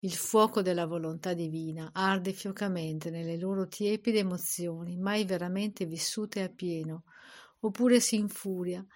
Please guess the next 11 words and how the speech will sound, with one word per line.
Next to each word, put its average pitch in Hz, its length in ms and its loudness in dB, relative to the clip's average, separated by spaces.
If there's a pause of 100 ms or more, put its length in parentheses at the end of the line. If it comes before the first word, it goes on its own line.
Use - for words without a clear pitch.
(320)
ma 208 120 -4
per 226 180 2
un 220 80 4
momento, 180 800 0
poi 220 160 0
si - 140 0
affievolisce, 180 920 0
sopraffatto 190 720 -2
dalla 175 200 -2
mediocrità 180 720 -2
circostante, 170 1080 -6